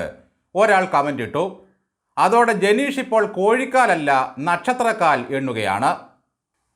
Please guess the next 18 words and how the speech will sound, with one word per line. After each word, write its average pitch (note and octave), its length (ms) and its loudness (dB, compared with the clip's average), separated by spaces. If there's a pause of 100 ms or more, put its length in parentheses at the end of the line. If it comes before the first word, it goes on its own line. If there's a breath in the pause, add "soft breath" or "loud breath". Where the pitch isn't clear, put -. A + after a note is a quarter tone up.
(320)
എന്തിനാണൊരു B3+ 760 2
മനുഷ്യൻ A3+ 340 -2
ഇങ്ങനെ A3+ 220 -2
മലർന്നു A3 500 0
കിടന്ന് G#3 380 -2
തുപ്പുന്നത് G#3+ 460 -2
എന്ന് F3+ 240 0
തോന്നിപ്പോകും C#3 600 0 (380)
ഈ F3+ 140 -2 (280)
ജനീഷ് G3 380 -2
കുമാറിൻ്റെ D#3 460 2
അവസ്ഥ C#3+ 320 -4
കണ്ടാൽ. G#2+ 400 -2 (840)
സഖാവിന് C4+ 580 2
വേണ്ടി C4 180 2
രക്ഷാപ്രവർത്തനം B3+ 800 0
നടത്താൻ G3+ 420 2 (500)
പോസ്റ്റിനടിയിൽ A3 680 0